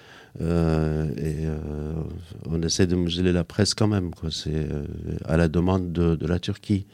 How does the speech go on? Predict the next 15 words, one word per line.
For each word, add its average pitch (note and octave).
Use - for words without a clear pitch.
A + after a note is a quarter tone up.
euh, E2
en F2
échange F#2
de, F2
euh, E2+
de, E2+
euh, D#2+
d'empêcher, F2+
euh, F#2
les E2
émigrés E2+
venir F2
vers E2+
l'Europe. F#2+
On, D#2+